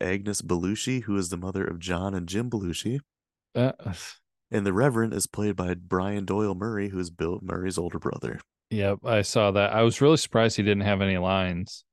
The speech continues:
Speaker 1: I know, 'cause he's got that really
Speaker 2: Unique voice.
Speaker 1: Yeah, unique voice. Man, having him and Zelda Rubinstein in the same movie.
Speaker 2: <laughs>
Speaker 1: Um,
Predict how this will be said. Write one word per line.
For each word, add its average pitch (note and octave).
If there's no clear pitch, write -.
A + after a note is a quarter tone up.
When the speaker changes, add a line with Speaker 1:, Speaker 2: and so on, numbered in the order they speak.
Speaker 1:
I A2
know, B2
'cause G2
he's G2
got G#2+
that F2
really F#2+
Speaker 2:
Unique G2
voice. F#2+
Speaker 1:
Yeah, G2+
unique F#2
voice. F2
Man, G#2
having F2+
him F#2+
and E2
Zelda F#2+
Rubinstein F2
in D2+
the D2+
same F2
movie. E2
Speaker 2:
<laughs> -
Speaker 1:
Um, F2